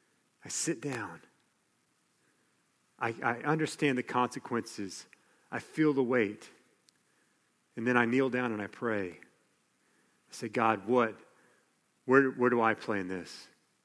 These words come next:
God, are you here?" And then I remember and I rise up. It allows me to take another step and another breath. I pray that for each and every one of us, we will do that, that we will have the courage to look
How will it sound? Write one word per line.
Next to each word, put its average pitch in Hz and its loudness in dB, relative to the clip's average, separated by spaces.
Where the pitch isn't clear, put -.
God, 110 -10
are 107 -12
you 127 -6
here?" 101 -8
And 110 -6
then 117 2
I 110 2
remember 104 -2
and 101 -8
I 95 -6
rise 104 -6
up. - -14
It 110 -10
allows 104 -2
me 104 -2
to 98 -8
take - -4
another 95 -10
step - -10
and 98 -10
another 95 -10
breath. 98 -14
I 117 -8
pray 131 4
that 120 -2
for 170 -8
each 139 -4
and 131 -4
every 123 -2
one 110 0
of 95 -6
us, 98 -10
we 120 -6
will 104 -8
do 107 -6
that, 95 -8
that 117 -6
we 123 -2
will 135 -2
have 127 -2
the 123 -2
courage 107 -2
to 151 8
look 160 8